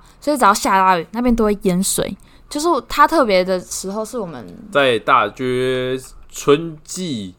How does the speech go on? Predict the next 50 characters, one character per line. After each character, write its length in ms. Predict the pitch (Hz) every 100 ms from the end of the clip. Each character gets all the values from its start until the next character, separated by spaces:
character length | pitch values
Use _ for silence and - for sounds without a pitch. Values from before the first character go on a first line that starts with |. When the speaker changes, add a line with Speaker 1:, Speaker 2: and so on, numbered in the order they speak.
| _
Speaker 2:
梅 220 | 117 120
雨 240 | 156 143 107
那 120 | 143
个 100 | 127
时 160 | - 110
候， 360 | 120 92 87 -
会 120 | 139
有 120 | 101
大 260 | - 160 127
量 160 | 139
的 80 | 110
豪 280 | - 98 113
雨 140 | 98 92
进 260 | 156 127
驻 180 | - 117
淡 220 | 123 107
江 200 | 98 104
的 120 | 95
校 240 | 87 110 87
园。 180 | 82 80
那 120 | 139
个 60 | 135
时 100 | 135
候 120 | 135
淡 180 | 139 127
江 160 | 123 123
会 100 | 123
获 360 | - - 156
封 380 | 139 127 123 123
淡 200 | 151 127
江 240 | 104 120
水 160 | 123 92
乐 120 | 107
园 120 | 104
的 80 | 92
称 240 | 92 98 95
号， 300 | 95 80 - -
而 120 | 127
今 220 | 143 185
年 240 | 170 135 135
淡 120 | 151
江 200 | 151 151
水 160 | 110 107
乐 100 | 127
园 320 | 107 98 98
的 280 | 104 101 95
称 220 | 123 123
号 280 | 131 104 92
已 60 |
经 460 | 90 101 104 110